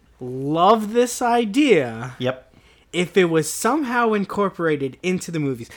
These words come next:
Speaker 1: That, you, you know, I, I have it written down in my notes, but I never said it.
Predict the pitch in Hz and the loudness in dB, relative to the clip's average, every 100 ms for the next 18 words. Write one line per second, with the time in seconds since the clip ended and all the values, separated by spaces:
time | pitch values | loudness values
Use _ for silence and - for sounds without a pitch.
0 | - 214 254 - - 202 214 208 196 208 | 0 2 2 0 -8 -2 -2 -2 -2 0
1 | 208 - 190 190 _ - 151 143 226 202 | 0 0 0 0 _ -8 -6 0 0 0
2 | 156 160 143 139 143 135 131 127 131 123 | -2 -2 0 0 0 -2 -4 -6 -6 -8
3 | - 127 135 127 120 131 117 107 | -8 -6 -6 -6 -8 -10 -10 -14